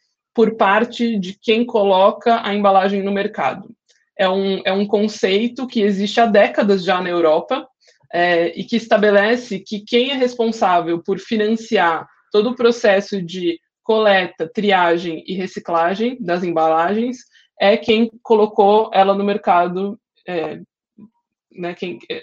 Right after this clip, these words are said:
quem é responsável por colocá-las no mercado. Então, os produtores, é, e, e, e marcas, né, e, e empresas, é, que, que produzem o, os produtos em embalagens.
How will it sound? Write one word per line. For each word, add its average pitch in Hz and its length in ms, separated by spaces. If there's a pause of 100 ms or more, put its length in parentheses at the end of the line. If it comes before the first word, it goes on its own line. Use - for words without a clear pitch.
quem 190 120
é - 40
responsável 190 420
por 202 140
colocá-las 185 480
no 190 80
mercado. - 440
Então, 170 260
os 170 120
produtores, 170 840
é, 160 280 (300)
e, 175 640
e, - 20
e 170 40
marcas, 165 560
né, 160 240
e, 156 340
e 175 100
empresas, 170 800
é, 170 240 (260)
que, 147 380
que 160 100
produzem 160 720
o, 175 280
os - 120
produtos 170 440
em 180 80
embalagens. - 480